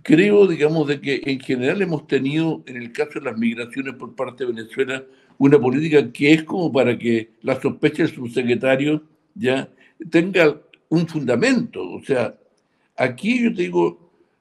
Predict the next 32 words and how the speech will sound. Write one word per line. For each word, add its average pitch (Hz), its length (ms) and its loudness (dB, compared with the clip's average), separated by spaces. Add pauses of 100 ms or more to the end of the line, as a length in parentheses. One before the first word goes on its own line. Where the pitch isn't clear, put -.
(180)
eh, 123 320 -4 (580)
con 131 200 6
el 123 200 2
tema 208 320 6
de 151 60 6
la 147 100 4
llegada 139 400 0
de 156 80 2
gente 160 340 -2
de 131 120 -2
Venezuela, 120 600 -2 (920)
resulta, 165 640 -2
digamos, 165 300 -2 (280)
ha 147 60 6
habido 170 340 2
un, 175 180 -2 (160)
ha 131 60 6
habido 180 240 0
una 147 220 4
ola 151 400 2
de, 104 260 -4
de, 113 420 -8
de 110 160 -6
venezolanos 117 640 -6
que 127 120 -4
han 117 100 0
llegado 123 360 -2
para 113 180 -2
acá 127 380 -4 (640)
y 156 200 4
ex-, - 340 0 (140)
y 147 340 -8